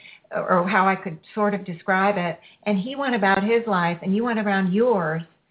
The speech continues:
about yours, but there was very little connection. And your two, what you did was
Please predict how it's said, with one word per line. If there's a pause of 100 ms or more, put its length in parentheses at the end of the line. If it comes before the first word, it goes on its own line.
(240)
about
yours,
but
there
was
very
little
connection.
And
your (120)
two, (720)
what
you
did
was